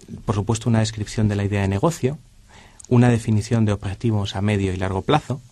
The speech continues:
la identificación de un responta-, del responsable y los socios promotores, en el caso de que sea más de uno,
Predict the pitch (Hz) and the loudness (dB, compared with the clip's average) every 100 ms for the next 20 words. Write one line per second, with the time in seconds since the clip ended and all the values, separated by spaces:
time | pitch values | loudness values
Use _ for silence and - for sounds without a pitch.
0 | _ - - - - _ _ 113 117 113 | _ -20 -20 -20 -20 _ _ 2 4 4
1 | 113 113 113 113 110 135 135 127 123 117 | 4 2 0 0 0 2 2 0 0 0
2 | 110 127 - 120 110 113 113 110 113 - | 2 -2 0 -2 0 0 0 -2 -2 0
3 | 135 127 113 104 104 123 123 113 - 101 | 2 2 2 0 -2 -2 -4 -4 -2 -2
4 | 107 127 110 - 98 104 107 104 101 - | 0 -2 -2 -2 -2 -2 -4 -4 -6 -4
5 | 101 98 98 95 98 107 98 90 98 | -2 -2 -2 -2 2 2 2 0 -6